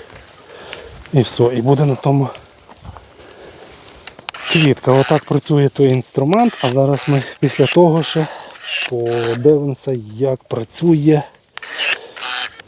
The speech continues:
пилка. Тоже наша українська. Ну, ж таки скажу,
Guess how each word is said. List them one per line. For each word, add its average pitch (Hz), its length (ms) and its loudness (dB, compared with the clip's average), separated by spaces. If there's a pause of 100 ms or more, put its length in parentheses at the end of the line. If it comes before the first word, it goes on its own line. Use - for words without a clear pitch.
(140)
пилка. 131 480 2 (1700)
Тоже 120 340 -2
наша 127 400 0
українська. 139 800 -4 (3750)
Ну, 131 300 2
ж - 640 -10
таки 117 240 -6
скажу, 104 420 0